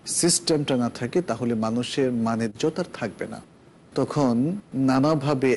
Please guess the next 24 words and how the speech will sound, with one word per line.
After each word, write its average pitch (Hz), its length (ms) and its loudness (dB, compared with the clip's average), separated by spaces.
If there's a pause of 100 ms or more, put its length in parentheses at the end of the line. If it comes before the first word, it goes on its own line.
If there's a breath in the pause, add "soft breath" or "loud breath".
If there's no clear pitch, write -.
একে 127 260 -2
অন্যের 120 320 2 (200)
ইজ্জত 147 460 0
লুণ্ঠন 151 600 2
করার 123 320 2 (560)
ব্যবস্থা 131 520 2
তৈরি 117 260 2
হবে, 117 280 2
যেটা 185 280 0 (480)
আজ 175 280 2
আমরা 190 220 4
উন্নত 190 300 4
বিশ্বে 185 300 2
কিন্তু 185 180 0
প্রত্যক্ষ 151 420 0
করছি, 120 320 -2
যেখানে 202 380 2 (600)
অনেকটা 135 360 2
বলতে 175 280 4
গেলে 185 140 4
সেক্স - 400 2
ফ্রি 226 160 2
কান্ট্রি, 233 480 2
সেখানে 101 460 -4